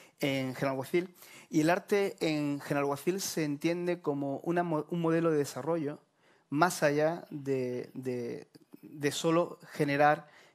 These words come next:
eh, recursos económicos para el municipio. Se ha convertido en una forma de vivir. Para nosotros significa una forma de vivir. En dos mil once, con la llegada nuestra a la alcaldía de, de Genalhuacil, teníamos que,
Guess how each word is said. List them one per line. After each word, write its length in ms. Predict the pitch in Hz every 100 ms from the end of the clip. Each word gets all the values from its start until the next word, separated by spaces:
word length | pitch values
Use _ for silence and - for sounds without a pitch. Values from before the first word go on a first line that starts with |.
| _ -
eh, 360 | 127 123 127
recursos 420 | 123 135 139 - 135
económicos 400 | 135 131 131 123
para 120 | 123
el 60 |
municipio. 420 | 120 120 117 113 -
Se 160 | -
ha 40 | 151
convertido 340 | 160 156 165
en 60 | 156
una 40 |
forma 260 | 143 143 135
de 120 | 127
vivir. 280 | 120 113 - _ -
Para 120 | 120
nosotros 280 | 120 147 143
significa 280 | 135 139 139
una 120 | 131
forma 200 | - 127
de 60 |
vivir. 180 | 120 123 _ - - - -
En 100 | 147
dos 100 | 139
mil 120 | 151
once, 320 | 175 190 156
con 100 | 139
la 80 | 135
llegada 320 | 127 135 139
nuestra 360 | 135 147 - 139
a 20 |
la 100 | 131
alcaldía 500 | 123 127 123 139 135
de, 220 | 127 123
de 140 | 123 123
Genalhuacil, 380 | 120 120 156 156
teníamos 340 | 135 139 131
que, 280 | - 127